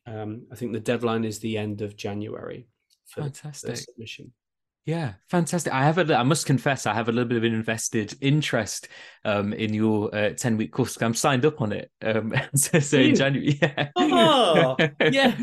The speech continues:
Speaker 2: <laughs>
Speaker 1: yeah, great. So yeah, so we're doing round two. So you'll be in round two.
Speaker 2: Yeah.
Speaker 1: Oh, fantastic. That'll be
Speaker 2: Yeah.
Speaker 1: really,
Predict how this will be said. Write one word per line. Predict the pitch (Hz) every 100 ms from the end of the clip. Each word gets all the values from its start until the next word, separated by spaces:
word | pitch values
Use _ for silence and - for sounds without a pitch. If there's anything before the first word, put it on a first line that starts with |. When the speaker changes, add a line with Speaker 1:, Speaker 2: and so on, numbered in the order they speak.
| 269
Speaker 2:
<laughs> | 233 - -
Speaker 1:
yeah, | 233 226
great. | - 254 226 - -
So | - 196
yeah, | 202
so | 156 175
we're | 160
doing | 156 175
round | 160 160 151
two. | - 196 170 120
So | 120 139
you'll | 147
be | 156
in | 151
round | 160 156
two. | 240
Speaker 2:
Yeah. | 220
Speaker 1:
Oh, | 214
fantastic. | - 180 180 226 - 143
That'll | 156
be | 151
Speaker 2:
Yeah. | 151 139 131
Speaker 1:
really, | 165 180 156 135 120